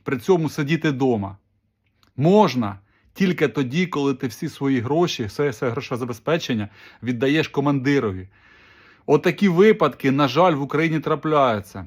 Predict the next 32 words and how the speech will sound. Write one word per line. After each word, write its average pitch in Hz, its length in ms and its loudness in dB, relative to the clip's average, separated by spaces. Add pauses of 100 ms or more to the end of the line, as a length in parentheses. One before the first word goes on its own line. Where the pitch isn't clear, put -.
(100)
Як 170 240 2
ви 175 120 0
думаєте, 160 420 0
чому 196 300 0
таке 160 240 -4
відбувається? 127 840 -2 (840)
Можливо, 190 360 4
тому 208 240 2
що - 160 -2
діляться, 170 540 0
а - 20 0
можливо, 180 360 2
тому 196 240 0
що 185 160 -2
контролю 175 600 2
немає 147 480 0
з 110 80 -6
боку 143 500 -4 (240)
відповідних 147 580 -2
підрозділів 143 720 2 (300)
за 139 160 -2
те, 180 240 0
щоб - 260 -4 (200)
хто - 260 -2
служить, 165 440 0
а - 40 -18
хто 165 140 -2
не 165 120 0
служить. 123 460 -4 (280)
В 113 40 -12
будь-якому 180 580 4
випадку, 151 640 2